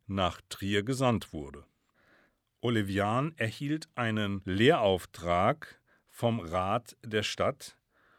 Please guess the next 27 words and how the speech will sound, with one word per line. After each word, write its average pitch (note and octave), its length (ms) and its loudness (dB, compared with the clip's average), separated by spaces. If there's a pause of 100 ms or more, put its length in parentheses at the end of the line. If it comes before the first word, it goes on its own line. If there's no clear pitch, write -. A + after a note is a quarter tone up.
(380)
und C#3+ 500 0
er A2 120 0
sollte A#2 380 4
die G2+ 180 -4
Jugend D3 680 -2
in A#2+ 180 0
der G#2 300 4
Dialektik G#2 920 0
Melanchthons A2+ 1040 0 (220)
und A2+ 140 0
überhaupt A2 680 0 (240)
in A2 140 0
den G#2 220 0
philosophischen A2 720 -4
Disziplinen G#2+ 1120 -4
unterweisen. F#2 720 -2 (720)
Zugewiesen C3 800 0
wurde A#2 260 2
ihm G2+ 180 -2
dafür A2+ 440 0
ein G2+ 180 -2
Raum G2 640 0 (460)
in B2+ 140 -2
dem A#2 280 -2
Haus B2 440 0
zur - 240 -6
Taube, A2+ 560 2